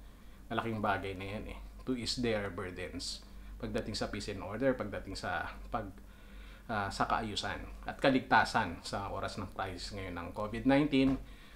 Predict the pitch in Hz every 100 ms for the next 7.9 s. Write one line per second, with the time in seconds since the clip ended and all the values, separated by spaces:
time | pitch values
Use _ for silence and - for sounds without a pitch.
0 | - 127 127 131 123 123 117 113 104 107
1 | 92 85 - - - - - - - -
2 | - - - 120 120 135 143 143 135 131
3 | 135 131 127 113 - - - - - 131
4 | 131 127 127 107 101 101 - - - -
5 | - - 120 117 120 123 120 127 135 135
6 | 131 127 127 123 123 131 135 127 110 110
7 | 107 101 107 117 - 143 143 143